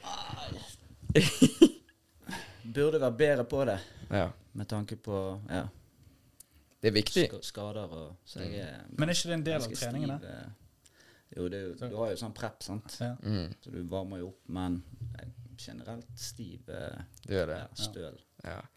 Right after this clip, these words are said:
Speaker 2: Men jeg husker, jeg, jeg fortalte Andreas litt, eh, før du kom her i dag, og, eh, for det, vi har jo gått på samme barneskole,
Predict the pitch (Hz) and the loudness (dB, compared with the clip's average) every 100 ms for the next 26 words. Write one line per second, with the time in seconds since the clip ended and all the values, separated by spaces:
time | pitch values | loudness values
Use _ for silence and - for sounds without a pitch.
0 | _ _ _ - 120 135 135 135 - - | _ _ _ 4 6 8 8 6 2 4
1 | 160 123 92 113 117 - 143 120 101 90 | 8 10 10 6 4 6 6 6 4 2
2 | 95 101 82 - 90 85 - 80 78 - | 4 4 4 2 -2 -4 0 0 0 -2
3 | 82 82 80 82 85 80 78 - 76 78 | -2 -2 -4 -4 -4 -6 -6 -8 -8 -6
4 | 73 65 53 50 62 - 110 101 101 120 | -4 -4 -4 -6 -8 0 2 2 2 2
5 | 117 101 101 95 85 90 92 87 80 85 | 4 4 4 0 0 0 0 0 0 0
6 | 87 76 67 | -2 -4 -8